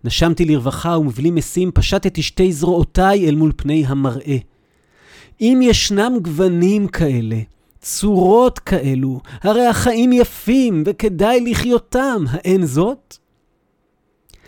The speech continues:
מבטי נצמד אל החיזיון המזהיר,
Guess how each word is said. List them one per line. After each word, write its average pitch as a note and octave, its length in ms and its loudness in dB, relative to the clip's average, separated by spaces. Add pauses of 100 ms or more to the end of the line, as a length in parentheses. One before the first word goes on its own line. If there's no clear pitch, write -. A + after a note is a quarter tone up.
(160)
מבטי C3+ 320 2
נצמד F3 520 0
אל E3 100 2
החיזיון D3+ 500 0
המזהיר, C3+ 520 0